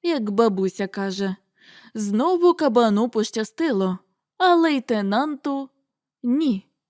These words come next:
Треба своїх попередити, а то ще винен буде. Ну все, дзвінок до відділку зафіксовано.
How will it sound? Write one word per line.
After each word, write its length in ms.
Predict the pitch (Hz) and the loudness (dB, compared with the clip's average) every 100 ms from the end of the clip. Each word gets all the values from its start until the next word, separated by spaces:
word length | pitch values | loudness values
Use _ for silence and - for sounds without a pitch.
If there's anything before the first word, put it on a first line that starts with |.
| _ _ _ - - _ | _ _ _ -20 -20 _
Треба 420 | 247 285 349 269 | -2 2 2 2
своїх 440 | 294 233 277 214 190 | -2 0 0 0 -2
попередити, 760 | 208 190 202 196 190 190 196 - _ _ | -4 -2 0 0 -2 -2 -4 -6 _ _
а 160 | 330 320 | 2 4
то 180 | 330 | 2
ще 260 | 311 - 320 | 2 0 0
винен 440 | 262 339 254 196 | 2 0 2 0
буде. 420 | 185 190 190 190 185 _ _ _ _ _ _ _ _ | 2 2 2 -2 -4 _ _ _ _ _ _ _ _
Ну 140 | 302 285 | -2 -2
все, 340 | 214 208 185 - _ _ - | -2 -4 -4 -8 _ _ -4
дзвінок 600 | 233 254 285 254 240 208 | -2 2 2 4 2 2
до 160 | 202 208 | 4 4
відділку 540 | 226 277 311 285 311 | 2 2 0 0 -2
зафіксовано. 840 | 277 - 330 - 320 202 190 185 | -2 -2 -4 -2 0 0 0 -2